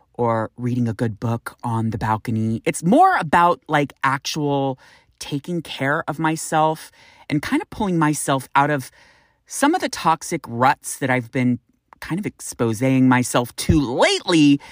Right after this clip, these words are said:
So you'll have to listen along and figure out exactly what it is that I'm talking about in regards to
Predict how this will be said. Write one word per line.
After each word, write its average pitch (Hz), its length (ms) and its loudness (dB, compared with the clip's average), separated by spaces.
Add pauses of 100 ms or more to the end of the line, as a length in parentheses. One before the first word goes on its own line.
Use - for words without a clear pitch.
(380)
So - 140 -4
you'll 262 120 2
have - 280 -4
to 247 340 -4
listen 302 300 -2
along 196 400 2
and 180 100 -6
figure 156 220 -4
out 151 160 0
exactly 143 420 -10
what 226 280 2
it 403 100 -8
is 294 240 -4 (340)
that 160 140 0
I'm 277 140 2
talking 214 400 -4
about 185 240 -6
in 240 120 -4
regards 208 400 -2
to - 80 -8